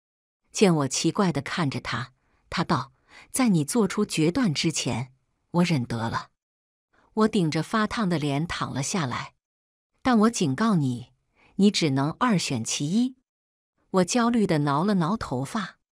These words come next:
他嗤地笑了，像哄孩子睡觉似的拍了拍我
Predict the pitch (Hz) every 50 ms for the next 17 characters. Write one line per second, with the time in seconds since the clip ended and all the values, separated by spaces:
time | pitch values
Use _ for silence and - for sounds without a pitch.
0 | _ _ _ _ _ _ _ _ - - - 156 143 - - 190 151 165 143 -
1 | - 175 135 120 113 110 107 - - _ _ _ - - - - - - - 302
2 | 269 240 - - 165 147 143 - - 160 170 190 - 226 - - - 277 247 220
3 | - 247 208 180 - - 202 175 151 139 120 - - - - _ - - - 220
4 | 208 196 170 - - - 220 233 240 196 143 - - - -